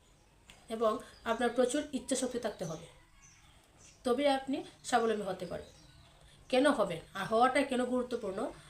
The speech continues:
আহ, সেগুলোই আমি বলবো। আমরা দেখে আসতেছি, একজন নারী যখন গৃহিণী থাকেন, তখন তাকে কি করতে হয়? কোনো কিছু কিনতে গেলে,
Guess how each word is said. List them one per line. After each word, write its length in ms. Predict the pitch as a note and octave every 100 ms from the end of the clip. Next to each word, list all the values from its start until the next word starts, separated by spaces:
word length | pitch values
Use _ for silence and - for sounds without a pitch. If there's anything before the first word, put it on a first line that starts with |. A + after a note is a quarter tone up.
| - -
আহ, 140 | G3
সেগুলোই 420 | G3 A#3+ A#3 A#3 A#3
আমি 120 | A3
বলবো। 440 | G#3 F#3+ F3+ C#4 - - - - - - - - - - - - - - - - - - - - -
আমরা 200 | A#3+ C4
দেখে 260 | B3 B3
আসতেছি, 400 | B3 - A#3 A#3+
একজন 420 | C4+ - G#3+ A3+ A3+
নারী 360 | A#3 A3+ C4 - - -
যখন 240 | G#3 A3 G3+
গৃহিণী 500 | G3+ G#3 A3+ C4+ D#4
থাকেন, 300 | A3+ G3+ - - - - - - - -
তখন 280 | G#3 A3
তাকে 280 | A3 G#3 A#3
কি 140 | A3+ A3+
করতে 300 | A3 G3+ G3+
হয়? 200 | G3 C#4 - - - - - - - -
কোনো 180 | A3 A3
কিছু 380 | A3+ A3+ A3+ - - -
কিনতে 340 | A#3+ G#3+ A3+
গেলে, 300 | A3 G#3 G#3